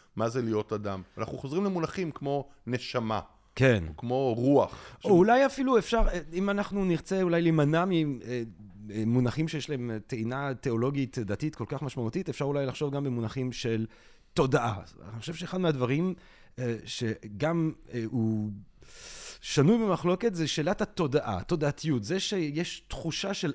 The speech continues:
Speaker 2: איך זה להיות נמרוד, איך זה להיות, אה, ג'רמי, יש משהו קואליטטיבי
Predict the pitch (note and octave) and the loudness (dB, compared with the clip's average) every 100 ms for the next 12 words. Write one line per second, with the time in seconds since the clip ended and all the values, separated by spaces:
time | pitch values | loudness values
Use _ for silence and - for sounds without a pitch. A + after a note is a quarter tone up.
0 | - G3+ D#3+ D#3+ D3+ C#3+ C#3 A#2+ A#2+ C#3 | 2 0 0 -2 -2 0 -2 -2 -4 -2
1 | F#3 - F#3+ D#3+ D#3+ D#3 C#3 C3+ - - | -2 -2 -4 -2 -4 -2 -2 -4 -10 -8
2 | A#2 G2+ C#3+ E3 F3 F3 - - _ - | -8 -6 -6 -4 -4 -4 -8 -20 _ -10
3 | C#3+ - D#3 D3+ D#3+ - G3 F#3 D#3+ - | -8 -8 -10 -10 -10 -6 -4 -2 -4 -4
4 | F3+ F#3+ G3 | -4 -2 -2